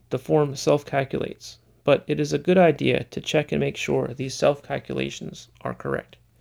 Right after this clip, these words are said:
Underneath your net income from wages is a space for you to enter the total of any other gross income. The entry should reflect other gross monthly income, as explained earlier.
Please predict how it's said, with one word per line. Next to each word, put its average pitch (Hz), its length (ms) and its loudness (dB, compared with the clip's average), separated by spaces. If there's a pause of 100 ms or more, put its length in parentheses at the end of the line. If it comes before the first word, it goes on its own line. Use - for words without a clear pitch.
(1700)
Underneath 214 480 6
your 156 120 6
net 156 260 2
income 160 400 0
from 135 240 -2
wages 131 500 -2 (300)
is 147 160 -6
a 147 60 -4
space 180 340 0
for 151 140 -6
you 156 180 -2
to - 180 -6
enter 147 460 -2 (380)
the - 60 -20
total 175 540 0
of 143 260 -10
any 180 300 4
other 147 280 0
gross 135 520 0
income. - 360 -6 (1600)
The 208 160 -2
entry 190 240 2
should 180 240 2
reflect 147 480 0 (140)
other 165 480 0
gross 139 320 -2
monthly - 560 -4
income, - 420 -8 (500)
as 139 200 -2
explained 135 500 -4
earlier. - 440 -2